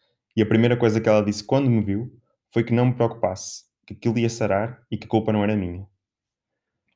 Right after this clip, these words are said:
Na viagem para cá, falei-lhe do podcast e perguntei se lhe podia dedicar um episódio. Ela aceitou.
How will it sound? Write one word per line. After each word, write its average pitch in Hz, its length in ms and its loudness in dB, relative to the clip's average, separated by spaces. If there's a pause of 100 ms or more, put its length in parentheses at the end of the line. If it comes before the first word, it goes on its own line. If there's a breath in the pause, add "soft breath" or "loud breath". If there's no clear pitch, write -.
(140)
Na 117 120 2
viagem 131 340 2
para 120 100 0
cá, 110 460 -4
falei-lhe 110 420 2
do 104 100 -6
podcast 104 680 -4 (180)
e 110 80 -2
perguntei 110 440 0
se 110 180 -6
lhe 101 60 -2
podia 104 280 -2
dedicar 104 280 -4
um 104 100 -2
episódio. 92 420 -6 (480)
Ela 110 140 2
aceitou. 107 540 -6